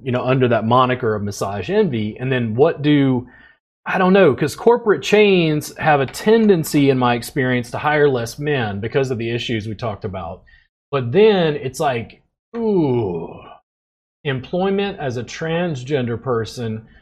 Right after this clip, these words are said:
going to a place like Massage Envy, I have no idea what that,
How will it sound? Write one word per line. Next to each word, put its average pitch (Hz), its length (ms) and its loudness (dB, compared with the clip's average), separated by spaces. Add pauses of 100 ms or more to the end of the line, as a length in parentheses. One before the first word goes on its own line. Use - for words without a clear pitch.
(280)
going 139 360 2
to 147 160 0
a 127 60 0
place 127 400 -2
like 120 200 -4
Massage 117 520 -4
Envy, 101 460 -6
I 117 120 -4
have 120 180 -6
no 135 480 0
idea 110 580 -4
what 113 320 -8
that, 104 420 -10